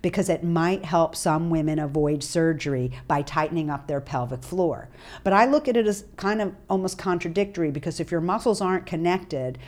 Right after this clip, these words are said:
how are you able to exercise them effectively to get good improvement? So I'm not sure yet, personally,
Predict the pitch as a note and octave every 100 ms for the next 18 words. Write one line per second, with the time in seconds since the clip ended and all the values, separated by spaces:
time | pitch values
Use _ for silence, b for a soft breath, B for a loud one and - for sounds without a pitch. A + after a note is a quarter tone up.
0 | B - F#3 G3+ F#3 F3+ F3 F3 F3 -
1 | F3 - F3 - D3+ D3 C#3+ - D3 C#3
2 | C#3 E3+ - F#3 F3 F3+ D#3 D3+ C#3+ C#3+
3 | - D3+ D#3+ D#3 F3 D#3+ D#3+ D#3 D3 -
4 | D3+ C#3+ E3+ D#3 B2 F#2 - B B -
5 | F#3+ E3+ - G3 A3+ G#3+ G3 G#3 - -
6 | F3+ F#3 G3+ G#3 A3 A#3 - - - F3+
7 | E3+ - G3+ G3+ G3+ A#3+